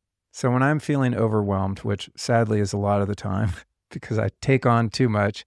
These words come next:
my go-to is called Just Calm from Just Thrive Health.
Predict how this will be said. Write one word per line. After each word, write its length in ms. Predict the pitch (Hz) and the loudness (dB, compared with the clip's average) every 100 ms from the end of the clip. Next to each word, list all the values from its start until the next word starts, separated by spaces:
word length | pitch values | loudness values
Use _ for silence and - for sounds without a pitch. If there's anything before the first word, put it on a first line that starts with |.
| _ _ _ - | _ _ _ -6
my 180 | 117 120 | 0 0
go-to 600 | 120 127 135 - 123 113 | 4 4 4 2 2 2
is 100 | 104 | 0
called 340 | - 107 98 | -2 -2 -2
Just 380 | 101 113 120 - | -2 0 0 -4
Calm 520 | - - 127 110 101 | -6 0 2 2 -2
from 260 | 101 107 101 | -4 -4 -4
Just 340 | 107 104 - | -2 -2 -2
Thrive 400 | - 107 98 95 | -6 0 0 0
Health. 400 | - 95 - - | -2 -2 -2 -8